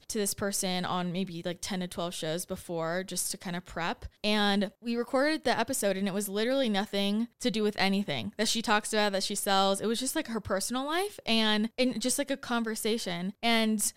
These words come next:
I had a couple people on my team be like, like, they were, like, hesitant about it because they're like, "Well,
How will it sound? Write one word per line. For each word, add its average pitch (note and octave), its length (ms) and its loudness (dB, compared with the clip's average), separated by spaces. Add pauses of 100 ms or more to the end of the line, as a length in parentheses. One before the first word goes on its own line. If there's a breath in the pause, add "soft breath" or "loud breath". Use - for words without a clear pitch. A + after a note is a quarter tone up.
I G#3 100 0
had B3+ 200 4
a D4+ 60 2
couple D4 220 -2
people A#3 220 -2
on A3 60 -2
my G3+ 120 -2
team A#3+ 280 -4
be A3+ 100 -2
like, G3 380 0
like, A#3+ 200 0
they B3 80 4
were, A#3+ 80 4
like, G#3 160 2
hesitant A#3 680 -2
about D#4+ 300 0
it G4+ 260 0
because C#4 220 -4
they're C4+ 100 -2
like, B3+ 160 -2
"Well, A#3 400 -2